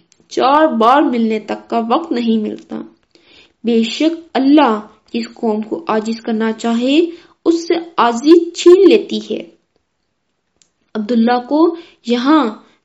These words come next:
دہلاتے درخت اور کثیر تعداد میں پودے اور پھول بھی بہت پسند تھے۔ وہ سوچتا کرتا کہ کائنات میں ذکر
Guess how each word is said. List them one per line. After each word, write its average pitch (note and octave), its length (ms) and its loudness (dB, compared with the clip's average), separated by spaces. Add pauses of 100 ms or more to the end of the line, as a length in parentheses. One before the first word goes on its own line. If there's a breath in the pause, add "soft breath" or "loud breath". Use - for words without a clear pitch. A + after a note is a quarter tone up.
دہلاتے A3 520 2
درخت A3 540 0
اور A#3+ 120 -10
کثیر D4+ 500 2
تعداد G#3 360 -2
میں A3+ 120 0 (100)
پودے A3+ 460 0 (340 loud breath)
اور A#3+ 140 -4 (140)
پھول B3 180 -2
بھی D#4+ 300 0
بہت D4+ 320 -2
پسند G#3+ 420 -8
تھے۔ G#3 240 -14 (580 soft breath)
وہ G4 140 6 (120)
سوچتا A3+ 340 -2
کرتا A3 400 -6
کہ A3+ 480 2 (260 loud breath)
کائنات A3+ 580 -2
میں C#4 100 -2
ذکر A#3 380 -4